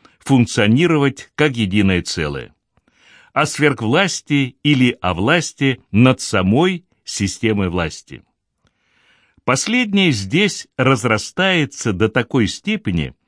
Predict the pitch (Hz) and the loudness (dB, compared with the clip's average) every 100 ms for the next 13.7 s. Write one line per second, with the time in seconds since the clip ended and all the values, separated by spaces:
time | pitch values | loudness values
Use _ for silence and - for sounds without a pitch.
0 | _ _ - - 139 139 135 135 120 117 | _ _ -14 -2 2 4 4 4 2 2
1 | - 190 190 156 - 113 - 113 127 110 | 0 0 0 -2 -6 -6 -2 0 2 2
2 | 104 160 156 139 - _ _ - - 143 | 2 0 0 0 -2 _ _ -12 -2 0
3 | 156 - _ 165 160 - - - - 98 | -2 -4 _ -2 -2 -2 -12 -12 -16 -20
4 | 95 _ _ _ _ - 117 117 101 160 | -20 _ _ _ _ -6 2 4 6 4
5 | 185 156 147 139 _ _ - 117 135 95 | 2 2 0 -2 _ _ 0 4 4 4
6 | 98 131 156 151 135 - 127 - 110 98 | 2 2 0 -2 -6 -6 -6 -4 -4 -4
7 | 92 85 80 71 62 - _ _ _ _ | -4 -4 -4 -6 -8 -16 _ _ _ _
8 | _ _ _ _ _ _ _ _ _ 143 | _ _ _ _ _ _ _ _ _ 2
9 | 139 127 113 - 156 160 - 139 120 - | 4 2 2 -2 0 0 0 -2 -2 -6
10 | _ _ _ _ 135 143 131 120 - 190 | _ _ _ _ 2 2 2 0 0 0
11 | 175 - - 139 - _ _ - - 139 | 0 -2 0 0 -2 _ _ -12 -2 2
12 | 196 196 175 156 - 123 113 - 123 110 | 2 2 0 -2 -2 -2 0 0 0 0
13 | 107 98 87 71 69 - | 0 0 0 -4 -12 -16